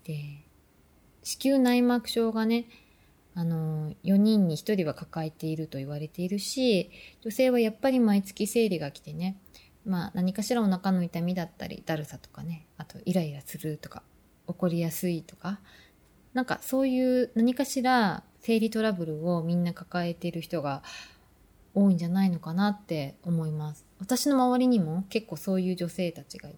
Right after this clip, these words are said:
て、で、私もその生理の時結構お腹が痛かったりとか、あのー、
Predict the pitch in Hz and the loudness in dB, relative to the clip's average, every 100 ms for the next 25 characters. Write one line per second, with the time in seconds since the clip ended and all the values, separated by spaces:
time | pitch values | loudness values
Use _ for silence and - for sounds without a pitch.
0 | _ 180 160 160 - _ _ _ _ _ | _ -2 -2 -4 -16 _ _ _ _ _
1 | _ _ _ _ _ _ _ _ - - | _ _ _ _ _ _ _ _ -20 -20
2 | - - 170 156 147 - - _ _ _ | -20 -6 -2 0 -2 -6 -12 _ _ _
3 | - 277 269 302 311 247 196 160 - 220 | -4 -2 0 0 0 2 2 0 -2 -2
4 | 185 156 135 139 - 185 - 156 160 180 | 0 -2 -6 -12 -14 -14 -8 -6 -4 -4
5 | 175 165 - _ - - 202 156 - 147 | -4 -4 -8 _ -8 -6 -4 -6 -12 -16
6 | 139 160 - 190 - _ _ - _ - | -16 -16 -8 -6 -8 _ _ -20 _ -20
7 | - _ _ 175 160 156 156 151 151 151 | -20 _ _ -6 -4 -4 -4 -6 -6 -8
8 | 151 147 147 143 - | -8 -10 -10 -10 -12